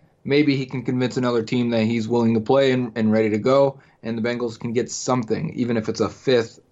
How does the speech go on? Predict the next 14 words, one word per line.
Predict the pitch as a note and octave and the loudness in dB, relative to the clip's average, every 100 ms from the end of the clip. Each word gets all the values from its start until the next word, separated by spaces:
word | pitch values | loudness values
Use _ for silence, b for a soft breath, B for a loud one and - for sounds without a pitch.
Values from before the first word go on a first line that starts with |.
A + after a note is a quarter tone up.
| _ | _
sixth | - D#3 - - | -6 -4 -4 -4
rounder | G2+ A2 A2 | 0 0 0
at | F#2+ E2+ | -4 -2
this | G#2 G#2 | -2 -2
point, | - A#2 A2 G#2+ B B B - | -2 2 2 0 B B B -4
just | E3 D#3+ - - | -2 -2 -6 -14
something | - D3+ D3+ C#3+ C3 | -4 -2 2 0 0
to | C3+ B2 | 0 2
help | A2+ A#2 - | 2 0 0
bolster | A2+ A2 A2+ G#2+ | 0 0 2 0
this | G#2 G#2 | 2 -2
team | A2+ G#2 | 0 0
next | G2 F#2+ - | 0 -4 -6
year. | G2 | -6